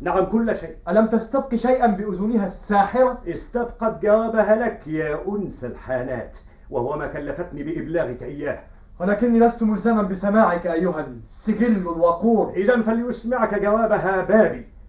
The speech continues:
Speaker 1: إن حدثتك النفس بتركه يوما يا قعيد بيوت الميسر.
Speaker 2: وهذا ما أسخر منه أيها القضاء المحترم، وما بي حاجة إلى ذلك ليهنأ لي العيش.
Speaker 1: لتهنأ بالعيش كما تريد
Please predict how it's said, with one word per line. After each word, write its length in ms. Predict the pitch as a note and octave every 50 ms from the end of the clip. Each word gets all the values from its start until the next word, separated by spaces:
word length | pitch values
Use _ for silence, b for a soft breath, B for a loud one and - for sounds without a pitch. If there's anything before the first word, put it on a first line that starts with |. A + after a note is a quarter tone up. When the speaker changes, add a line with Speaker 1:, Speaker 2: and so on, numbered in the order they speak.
| - -
Speaker 1:
إن 200 | F3 D#3+ D#3 D#3
حدثتك 640 | - - D#3+ D#3+ - - E3 - - F#3 - - D#3
النفس 340 | D#3 E3 E3+ E3+ - - E3+
بتركه 420 | D3+ C#3+ D#3 F3 F3 - - E3
يوما 580 | E3 F3+ F3+ F#3 G3 F#3 E3 E3 C#3+ C3 A2 - b b b b b b
يا 240 | C3+ B2+ B2+ B2+ C3
قعيد 680 | - - - - C3 - C3 - E3 F3 F3 D#3 D#3+
بيوت 460 | D#3 D#3 D#3 E3 D#3+ F3+ F3 - -
الميسر. 560 | D#3+ D3+ D3+ E3+ G3+ A#3 - - - - - - - - -
Speaker 2:
وهذا 420 | - C#3+ D#3 G3 G#3 G3 F#3+ F#3 F3+
ما 200 | F3+ F#3 G3 G#3
أسخر 360 | G3+ - - F3+ F3 E3+ F3+
منه 320 | G3+ A3 G3 F3+ F3+ E3+
أيها 280 | D#3+ D#3+ F3+ E3+ D#3+ E3
القضاء 600 | D3+ D3 - - F3 F#3 F3+ G#3+ A3 G#3+ G3 F3+
المحترم، 680 | F3+ F3 F3 - - - - A3 A#3 G#3+ F#3 - B2+ - b b b b b b b b b
وما 180 | D3 D#3 F#3 G3
بي 160 | F#3+ G3 F3+
حاجة 380 | - G#3 G#3+ F#3 F#3+ F3+ F3+
إلى 240 | F3+ F3+ F3 E3 E3+
ذلك 440 | E3+ - - G3 F#3 E3+ D3 C#3 - - - -
ليهنأ 440 | D3 C#3+ E3+ F#3 F3 - D#3 D#3 D3
لي 140 | C#3+ D#3+ D3+
العيش. 420 | C#3 C3+ D#3+ D#3 - - - -
Speaker 1:
لتهنأ 600 | E3 F3 F#3+ A3 G#3+ D#3+ E3 F#3+ G3 G#3 G3+ G#3 G#3
بالعيش 580 | G#3 G#3+ G#3+ G#3+ A#3 A#3 A3+ G#3+ - - -
كما 240 | G#3+ A3+ B3 A#3+ A3+
تريد 460 | - - A3 A#3+ B3+ A#3 F3 - -